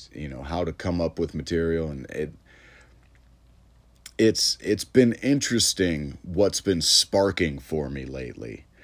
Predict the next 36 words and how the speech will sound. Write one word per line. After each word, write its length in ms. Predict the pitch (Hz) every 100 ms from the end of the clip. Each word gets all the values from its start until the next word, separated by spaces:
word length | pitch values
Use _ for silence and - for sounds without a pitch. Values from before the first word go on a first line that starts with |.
| - - _ -
Um, 720 | 82 80 76 71 67 64 - _ _ _ _ _ _ _ _ -
you 160 | 104
know, 120 | 82
this, 200 | 78 85 - -
like 300 | - 80 90
I 60 | 85
said, 260 | 82 85 73
this 140 | 73
past 380 | - 85 82 -
week 240 | 80 80
I 80 | 76
talked 280 | 73 76 73
about, 360 | - 76 73 - _ -
uh, 220 | 76 69
one 240 | 67 78
of 60 | 73
those 180 | 76 69
Bang 320 | 76 76 76
energy 320 | 85 85 71
drinks 280 | 69 73 -
just 260 | - 98 -
'cause 140 | 98
I 160 | 104 92
had 280 | 85 120 87
one 320 | 71 76 85
and 300 | - 78 78
it 120 | 71
was 160 | 73 73
like, 200 | 69 80
"Oh, 200 | 95 92
what 260 | 73 78
the 100 | 82
fuck 260 | 78 80 -
is 160 | 87 80
this 160 | 95
shit?" 340 | - - 57